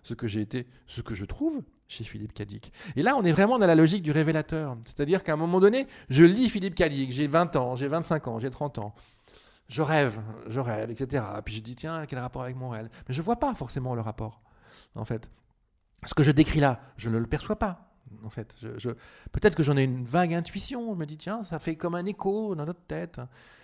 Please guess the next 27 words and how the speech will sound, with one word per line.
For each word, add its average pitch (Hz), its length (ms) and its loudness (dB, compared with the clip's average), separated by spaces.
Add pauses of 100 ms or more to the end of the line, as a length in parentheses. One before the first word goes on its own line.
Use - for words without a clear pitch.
(180)
Et - 80 -14
tout 247 100 4
le 262 60 2
monde 330 180 2
fonctionne 175 280 0
comme 143 140 -6
ça. 135 280 -6 (520)
On, - 120 -20 (100)
on, 143 140 -8
on 151 160 2
aime 226 140 4
quelque 175 220 0
chose, 269 340 -6
on 175 40 -8
ne 175 40 -8
sait 170 120 -6
pas 220 120 -2
pourquoi. 190 600 -2 (480)
Ça 165 100 0
fait 185 180 4
écho. 147 420 0 (440)
Bon. 117 260 -8 (880)
Et, 135 560 0
et 135 60 4
là, 285 160 8
le 247 80 0
travail 170 500 4